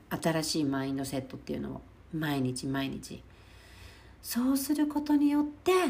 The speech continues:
そのジーニーちゃんが、そのランプの中ね、中のジャ-、ジーニーが自由になる。自由になるってことは、本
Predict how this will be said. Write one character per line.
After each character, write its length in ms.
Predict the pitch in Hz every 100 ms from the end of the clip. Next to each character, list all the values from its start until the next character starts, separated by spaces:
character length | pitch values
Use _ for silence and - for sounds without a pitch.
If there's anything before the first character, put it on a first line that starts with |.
| - - - - - -
そ 140 | - 170
の 160 | 160
ジ 140 | 143 165
ー 140 | 151
ニ 240 | 143 143 135
ー 40 |
ち 100 | 143
ゃ 100 | 139
ん 100 | 139
が、 400 | 196 247 254 214 - - - - -
そ 120 | -
の 160 | 139 135
ラ 160 | 147
ン 100 | 143
プ 160 | 127 -
の 140 | 127
中 300 | 127 131 -
ね、 240 | 160 233 - - - - -
中 320 | 139 139 135 143
の 140 | 147
ジ 120 | 127
ャ-、 180 | 151 139
ジ 120 | 151
ー 120 | 156 143
ニ 200 | 135 156
ー 20 |
が 240 | 233 302 233 - - - - - - - - - - -
自 260 | 127 170 180
由 120 | 160
に 140 | 139
な 120 | 135 123
る。 60 | - - - - - - - - - -
自 180 | 156 160
由 180 | 156 143
に 100 | 139
な 140 | 139
る 80 | 131
っ 20 |
て 120 | 127 127
こ 120 | 131
と 100 | -
は、 220 | 190 - -
本 160 | 175